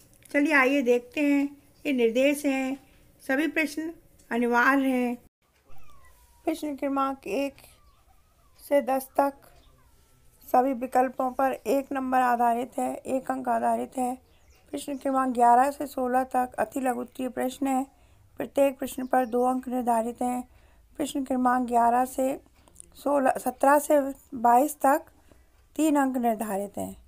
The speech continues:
और प्रश्न क्रमांक तेईस से छब्बीस तक पाँच अंक निर्धारित हैं, जो कि दीर्घ उत्तरीय प्रश्न है। तो आइए चलो अपन देखते हैं बहुविकल्पीय प्रश्न। प्रश्न नंबर एक,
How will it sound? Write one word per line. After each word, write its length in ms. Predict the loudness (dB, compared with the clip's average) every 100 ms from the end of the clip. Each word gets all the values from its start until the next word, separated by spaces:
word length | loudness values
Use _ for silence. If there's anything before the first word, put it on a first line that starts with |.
| -20 -20 _ _ _ _ _
और 200 | 0 0
प्रश्न 400 | 0 -4 -6 -4
क्रमांक 500 | -4 0 2 2 0 -2
तेईस 380 | 0 0 -2
से 200 | -2 -2
छब्बीस 500 | -2 -2 -4 -2 -4 -4 0
तक 260 | 0 0 -10 _ _ _ _ _ 0
पाँच 340 | 2 2 0
अंक 240 | -2 -2 -12 _ -8
निर्धारित 540 | -4 -2 -2 -6 -2
हैं, 120 | 0
जो 120 | 0 -2
कि 180 | -4
दीर्घ 280 | -6 -4 -4
उत्तरीय 300 | -6 -6 -6
प्रश्न 380 | -4 -6 -8 -12
है। 120 | -16 -18 _ _ -20 _ _ 2
तो 60 |
आइए 260 | 4 4 2
चलो 180 | 0 -2
अपन 240 | 0 0
देखते 360 | 0 0 -2 0
हैं 120 | 2
बहुविकल्पीय 640 | 2 0 0 0 0 0 -6
प्रश्न। 360 | -2 -4 -4 -18 _ _ _ _ -4
प्रश्न 240 | -4 0
नंबर 300 | 0 2 0 0
एक, 220 | -4 -4